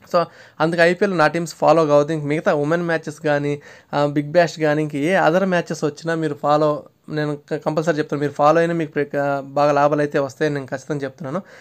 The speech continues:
But ఇటువంటి ఐపీఎల్ మ్యాచ్లో ఏంటంటే ఒక రిస్కీగా ఉన్నాయి. మీరు ఓన్గా టీమ్ చేసుకుంటే నాకంటే బెటర్గా మీరు టీమ్ అనేది క్రియేట్ చేసుకోగలుగుతారు. ఇంక ఇక్కడ కెప్టెన్ వచ్చి సునీల్ నారాయణ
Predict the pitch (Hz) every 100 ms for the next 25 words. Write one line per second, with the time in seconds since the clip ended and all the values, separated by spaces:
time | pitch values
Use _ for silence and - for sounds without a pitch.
0 | - - 160 151 196 208 202 - 196 -
1 | 156 175 196 190 175 165 170 160 156 156
2 | 214 202 - 160 143 143 - 196 170 180
3 | 160 175 196 156 190 190 190 170 165 151
4 | 147 170 139 156 196 208 160 147 147 208
5 | 202 170 - _ 160 160 156 165 156 143
6 | 147 131 - 123 120 120 131 147 180 175
7 | 190 - - - _ _ _ - 175 196
8 | 220 220 208 220 208 - 180 185 175 160
9 | 170 175 175